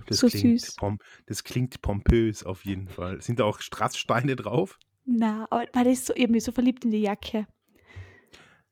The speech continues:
Speaker 1: Weißt du, was dir gut stehen wird?
Speaker 2: Oh Gott.
Speaker 1: So zuerst mal so ein bisschen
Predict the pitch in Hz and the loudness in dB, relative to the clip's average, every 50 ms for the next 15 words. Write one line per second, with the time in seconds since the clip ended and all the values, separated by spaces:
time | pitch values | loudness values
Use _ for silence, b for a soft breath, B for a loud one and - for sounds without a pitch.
0 | b b b b b b b 127 160 - 185 151 - - 156 156 131 143 165 160 | b b b b b b b 2 2 2 0 -4 -2 0 0 0 2 0 -2 -2
1 | - - 143 143 156 156 123 107 101 98 95 - - _ _ _ _ _ _ _ | 0 2 4 4 6 4 4 2 0 -2 -4 -6 -20 _ _ _ _ _ _ _
2 | - - 226 - - 214 214 - _ - - - _ _ _ _ _ _ _ _ | -18 -16 -8 -2 -2 -2 -2 -2 _ -16 -20 -20 _ _ _ _ _ _ _ _
3 | _ - - - 120 - - 135 131 147 - - 175 151 135 143 139 123 117 - | _ -8 -6 -6 -4 0 2 2 2 2 2 2 2 2 2 2 2 2 2 0
4 | - 139 - - - 147 135 127 127 123 123 123 | -2 -6 -4 0 0 2 2 2 0 -2 -4 -6